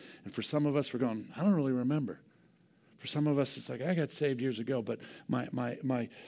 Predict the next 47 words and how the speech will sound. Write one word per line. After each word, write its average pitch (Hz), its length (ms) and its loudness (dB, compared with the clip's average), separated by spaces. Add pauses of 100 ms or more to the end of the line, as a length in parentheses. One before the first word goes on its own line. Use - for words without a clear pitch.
(160)
my 117 140 0
experience 180 760 4
with 139 120 2
Jesus 143 480 2
and 113 100 0
my 110 100 -2
life 139 320 0
don't 160 220 -2
really 147 180 6
match 117 440 0
up." 131 180 -4
And 107 100 -6
God 101 200 -4
says, 104 160 -8
"Okay, 113 340 -4 (380)
that's 98 200 -2
all 123 60 -2
right." 123 260 -2 (300)
This 135 240 2
is 110 80 -4
how 120 140 -4
powerful 123 640 0
and 110 100 0
mighty 110 260 -2
God 107 200 -2
is. 104 120 -4
He - 60 -10
says, 101 220 -10
"Let's 98 180 -6
get 95 140 -6
it - 100 -10
back 85 260 -12
on. 80 320 -14 (1400)
Let's - 180 -10
restore." 95 540 -6 (880)
See, - 180 -2
because 110 260 -6
the 110 80 -4
God 123 280 -4
that 123 100 -4
I 113 80 -4
serve 113 240 -8
is 95 100 -8
constantly 120 580 -8
restoring. 92 460 -8 (240)
He's 120 200 -4
restoring. 101 560 -4